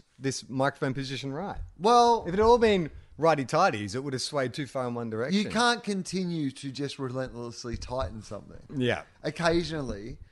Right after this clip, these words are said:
Speaker 2: to move it to a different position. Oh, what a great analogy and metaphor this is, or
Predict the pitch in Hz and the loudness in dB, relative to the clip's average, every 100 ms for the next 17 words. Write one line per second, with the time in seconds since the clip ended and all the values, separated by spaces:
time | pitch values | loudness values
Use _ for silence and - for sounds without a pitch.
0 | _ 151 147 151 139 147 - 135 123 131 | _ -6 -2 0 0 -4 -6 -6 -6 -8
1 | 127 113 123 143 147 101 101 160 147 139 | -10 -10 -8 -6 -6 -10 -10 -6 -6 -6
2 | 196 170 123 123 113 110 120 104 107 104 | -8 -8 -4 -4 -4 -6 -6 -8 -10 -6
3 | 113 110 110 107 113 143 110 - 120 113 | -6 -6 -8 -8 -10 -10 -10 -8 -4 -4